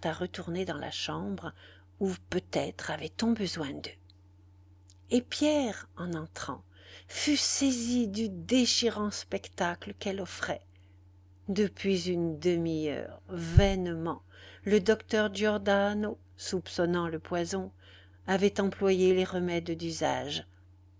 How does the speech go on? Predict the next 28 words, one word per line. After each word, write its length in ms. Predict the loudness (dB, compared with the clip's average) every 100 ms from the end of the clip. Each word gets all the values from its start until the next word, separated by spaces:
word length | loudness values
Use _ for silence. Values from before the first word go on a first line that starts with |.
| -2
un 160 | 0 0
vomitif, 960 | 0 -2 -2 -4 -6 -6 -6 -8 -8 -14 -20 -20 -20 -10
puis 280 | -6 -4 -6
la 200 | -4 -2
magnésie. 760 | 0 0 0 0 -2 -4 -8 -12 -20 -20 -20 -20 -20 -20 -20 -20 0
Il 160 | 4 6
venait 280 | 8 10
même 260 | 10 8 6
de 120 | 2
faire 340 | -2 -2 -2 -2
battre, 520 | -4 -4 -8 -12 -12 -4
pas 100 | -2
Victorine, 960 | -2 -10 -16 -6 -4 2 4 4 2 -2 -16 -16 0
des 180 | 4 6
blancs 380 | 6 6 6
d'œufs 200 | 4 2
dans 160 | 4 2
de 140 | 2
l'eau. 300 | 2 2 0 -2 -20 -20 -20 -20 -20 -20 -8
Mais 400 | -2 2 4 4
le 120 | 2
mal 380 | 2 0 0 0
empirait 680 | -2 -4 -6 -6 -2 -4 -6 -16 -20 -4
avec 320 | 2 4 4 6
une 160 | 4
si 220 | 4 -2
foudroyante 960 | -4 -6 -6 -2 0 2 2 2 0 -2
rapidité 840 | -4 -4 -2 -2 -2 -4 -2 -2